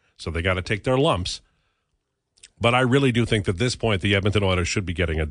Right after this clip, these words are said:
a backup goaltender, a second pairing right defenseman, and somebody for that third line to help out Ryan McLeod and Warren Foegele. It's time. It's go time. And if they can start, and it doesn't have to be the names I've mentioned. It doesn't have to be Vladar, Tanev, and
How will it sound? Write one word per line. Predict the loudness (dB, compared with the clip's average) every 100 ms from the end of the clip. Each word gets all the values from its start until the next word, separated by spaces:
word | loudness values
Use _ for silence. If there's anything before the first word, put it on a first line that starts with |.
| -6
a | -4
backup | 0 0 0 -2
goaltender, | 0 0 2 0 -2 -4 _ _ _ -6
a | -4
second | -4 -2 -2 -2 -2
pairing | -2 0 0
right | 0 -2
defenseman, | -2 -2 -2 -2 -4 -6 _ _ _ -2
and | 0 0
somebody | -2 -2 0 0 0
for | -2
that | 0 0
third | 0 0 0
line | -2 -4 -10 -16 _ _ _ _
to | -4
help | 0 0 0
out | 0
Ryan | 2 2 0
McLeod | -2 -2 -2
and | -2
Warren | 0 -2
Foegele. | -2 -4 -4 -4
It's | -6 -2
time. | -2 0
It's | -2
go | 0 -2
time. | 0 -4 -4 -16 _ _ _ _ _ -6
And | -4
if | -2
they | -2
can | -2
start, | 0 0 0 -4 -8
and | -4 -2
it | 0
doesn't | 0 0 -2
have | -2 -2 -4
to |
be | -6 -2 -2
the | -2
names | -2 -2 0
I've | -2 -2
mentioned. | -2 -2 -6 -6
It |
doesn't | -4 -2
have | -4 -6
to | -4
be | -4
Vladar, | -2 -2 0 0 2 0
Tanev, | -2 -2 0 0 0 -4 _ _ _
and | -2 0 -2